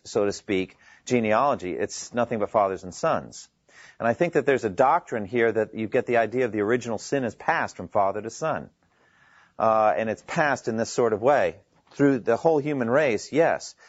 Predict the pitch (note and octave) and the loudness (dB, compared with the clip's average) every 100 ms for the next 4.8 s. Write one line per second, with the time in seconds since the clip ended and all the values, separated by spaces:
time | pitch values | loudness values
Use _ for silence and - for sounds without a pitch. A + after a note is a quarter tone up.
0 | - - - A#2 - _ - A2 C#3+ F3+ | -20 -6 0 0 0 _ -20 -6 -2 0
1 | D#3+ - C#3 C#3 D3 B2+ - F3 C#3+ G#2+ | -2 -2 -4 -2 -2 -2 2 2 2 0
2 | G2 - A#2+ A2 A2 A2 B2 - G#2+ - | -2 -2 -4 -2 0 0 -2 0 0 0
3 | - B2 A2 D#3 D#3 G2+ G#2 A#2+ A2+ A2+ | -8 -8 0 2 2 2 -2 0 0 2
4 | A2 B2 A#2 B2 - D#3+ C3+ C#2 | 2 0 0 -8 -8 -8 -8 -10